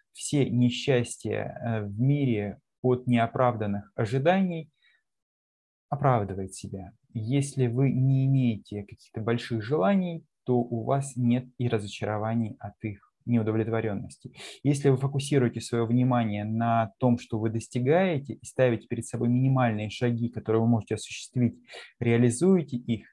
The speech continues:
и это приносит вам чувство радости от того, что вы чего-то достигли, смогли, а, вы радуетесь тем людям, которые с вами есть. Или если те люди, которые с вами есть, не дают вам этого внутреннего удовлетворения,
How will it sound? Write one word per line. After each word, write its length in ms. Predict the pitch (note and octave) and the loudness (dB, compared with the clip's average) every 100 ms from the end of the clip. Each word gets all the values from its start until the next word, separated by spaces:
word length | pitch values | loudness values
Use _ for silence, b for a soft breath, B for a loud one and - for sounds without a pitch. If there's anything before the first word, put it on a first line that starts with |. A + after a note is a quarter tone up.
| _ | _
и 80 | A#2+ | 0
это 180 | A2+ A2 | 0 -2
приносит 460 | A2+ B2 A#2 - | 0 2 0 -2
вам 160 | A#2 A#2 | -4 -2
чувство 420 | - - A2 A2+ | -6 -8 -2 0
радости 560 | A2 B2+ A#2+ G2+ - G2+ | 4 4 4 0 -8 -14
от 100 | - | -6
того, 220 | G#2+ G#2 | -6 -6
что 180 | - G#2+ | -8 -8
вы 120 | G#2 | -8
чего-то 300 | - G#2 G2+ | -8 -8 -8
достигли, 640 | G2+ - - D#3 A#2+ G2 B B B | -10 -8 -6 -2 -2 -4 B B B
смогли, 800 | - - A#2+ G2+ A2 C#3 F3 E3 b b | -4 2 2 2 -2 0 -2 -6 b b
а, 240 | - A#2 A2 | 0 4 4
вы 160 | G#2+ | 4
радуетесь 560 | C#3 C3 A#2 G#2+ G#2 - | 4 4 2 -2 -8 -8
тем 220 | - A2+ | -4 0
людям, 340 | G#2+ D3 D3+ C#3 | 0 0 0 -2
которые 300 | - G#2+ G2+ | -2 -4 -4
с 100 | - | -6
вами 260 | G#2+ G#2+ | -4 -4
есть. 560 | G#2+ G#2+ G#2+ G2 - _ _ _ - | -6 -6 -6 -8 -16 _ _ _ -2
Или 260 | D3 A#2+ | 2 2
если 480 | G#2+ G#2 B2 B2 B2 | 2 0 -2 0 -2
те 200 | A#2+ C3+ | 0 0
люди, 220 | B2 A2 | 2 -2
которые 360 | A2 A2+ A2+ A2+ | -6 -4 -2 -2
с 100 | - | -2
вами 220 | A#2 A#2 | 0 0
есть, 460 | A2 A2+ G#2+ - _ B B _ | 0 -2 -4 -12 _ B B _
не 560 | B2+ B2 B2+ C3+ B2+ A#2+ | 0 2 6 6 6 4
дают 360 | A#2 B2 E3+ F#3+ | 2 0 0 2
вам 180 | D3 A#2+ | 2 2
этого 240 | B2 A#2+ | 2 2
внутреннего 500 | A#2 B2 A#2 G#2+ G#2+ | 2 -2 -2 -4 -4
удовлетворения, 1200 | G#2 A2 A2+ A2+ A#2 A#2+ G#2+ G#2 G2 G2 F#2+ F#2+ | -4 -2 -2 -2 0 0 -2 -6 -8 -10 -12 -14